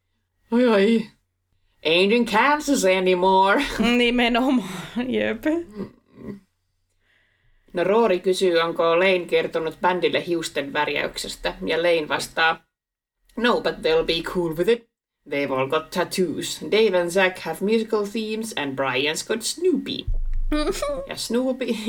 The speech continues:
Speaker 1: eli Ressu, on jo käsitellyssä Tenavat-sarjassa esiintyvä Beagle-koira,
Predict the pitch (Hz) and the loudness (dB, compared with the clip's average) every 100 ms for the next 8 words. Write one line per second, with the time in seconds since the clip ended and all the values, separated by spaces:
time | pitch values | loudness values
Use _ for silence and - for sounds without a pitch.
0 | 226 202 180 185 190 202 - - 160 160 | 0 2 0 0 0 0 -2 -4 -2 -2
1 | 151 160 190 185 165 156 170 - 165 _ | -2 0 0 0 0 0 -4 -2 -4 _
2 | _ _ 262 285 202 131 - 160 143 - | _ _ -2 0 0 -2 -6 -4 -4 -4
3 | - 117 _ _ _ _ - - 151 147 | -4 -4 _ _ _ _ -4 0 0 0
4 | 139 143 143 156 151 139 135 135 139 120 | -2 -2 -2 -2 -2 0 0 0 -2 -2
5 | 139 | -2